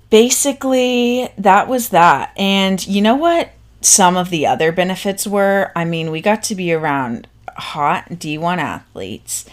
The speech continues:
And when they would see us on campus, they would give us hugs. We felt like we were the coolest girls in town.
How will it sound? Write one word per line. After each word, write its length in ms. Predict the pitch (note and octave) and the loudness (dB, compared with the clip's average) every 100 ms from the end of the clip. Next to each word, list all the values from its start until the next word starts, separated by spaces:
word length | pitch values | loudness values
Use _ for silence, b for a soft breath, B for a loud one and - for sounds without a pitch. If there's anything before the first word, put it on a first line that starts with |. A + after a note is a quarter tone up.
| B B B | B B B
And 420 | F#3 F3+ F3 E3+ | -4 0 0 0
when 180 | E3+ F3 | -4 -4
they 120 | D#3+ | -4
would 200 | F3 G#3+ | -4 -4
see 140 | - B3 | -4 -4
us 120 | A#3+ | -2
on 180 | A#3 G#3+ | -2 -4
campus, 920 | - C#3+ C3+ C3+ G#2 - - - - _ _ - | -8 -12 -12 -14 -12 -10 -8 -10 -12 _ _ -12
they 180 | D#3+ A#2+ | -6 -6
would 140 | D#3+ | -6
give 160 | G3+ G#3+ | -6 -4
us 180 | A3+ | -4
hugs. 800 | - D3+ B2+ A#2 - - - - - _ - | -6 -10 -12 -16 -16 -14 -14 -16 -20 _ -12
We 160 | D3 | -10
felt 280 | C3+ C#3 - | -8 -8 -4
like 220 | F3 F3 | -4 -4
we 120 | G#3 | -4
were 120 | G#3+ A3 | -4 -4
the 100 | A3+ | -6
coolest 480 | - D3 D3 F#3 | -8 -8 -6 -6
girls 320 | - G3 G#3 A3 | -6 -4 -2 -2
in 120 | A3 | -4
town. 500 | - - - - | -6 -12 -12 -14